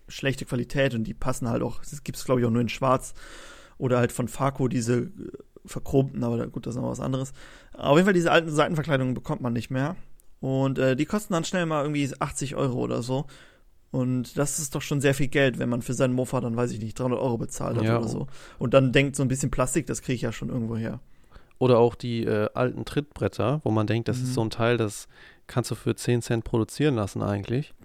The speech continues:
Speaker 1: Kannst du fa-, fast im drei D-Drucker drucken.
Speaker 2: Ja, aber kriegst halt so nicht mehr und die werden dann richtig teuer verkauft, wenn jemand so eins hat.
Speaker 1: Ja, auch so V-Lenker, diese alten,
Speaker 2: Mhm.
Speaker 1: äh, die bekommt man vielleicht sogar noch, glaub ich, aber die sind auch dann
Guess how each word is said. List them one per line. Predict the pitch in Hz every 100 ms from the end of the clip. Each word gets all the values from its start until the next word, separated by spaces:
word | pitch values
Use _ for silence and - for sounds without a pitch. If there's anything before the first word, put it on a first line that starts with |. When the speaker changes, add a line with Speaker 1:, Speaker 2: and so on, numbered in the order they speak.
| -
Speaker 1:
Kannst | - 143
du | 131
fa-, | - 226
fast | 143 143 139
im | 139 127 123 117
drei | 135
D-Drucker | 120 143 - 110 117
drucken. | 123 127
Speaker 2:
Ja, | 120 95 -
aber | - 117 113 110 104 110
kriegst | - 170 -
halt | 107
so | 110
nicht | 101 -
mehr | 113
und | 131 113 -
die | 117
werden | 110 107
dann | 104
richtig | 101 -
teuer | - 123 123
verkauft, | 123 - 147 -
wenn | 104
jemand | 101 101 101
so | 101
eins | 98 98 -
hat. | 107 - _ _ _ _ _ -
Speaker 1:
Ja, | 123 -
auch | 143 139
so | 147 135
V-Lenker, | - 151 156 147 147 131
diese | 127 139
alten, | 139 139 143 135 113 110 104 120
Speaker 2:
Mhm. | 135 127
Speaker 1:
äh, |
die | 127 127 -
bekommt | 131 - 160
man | 165
vielleicht | 147 143 147
sogar | 151 143
noch, | 139 147
glaub | - 135 131
ich, | 135 -
aber | 120
die |
sind | 117
auch | 131 123 -
dann | 131 123 117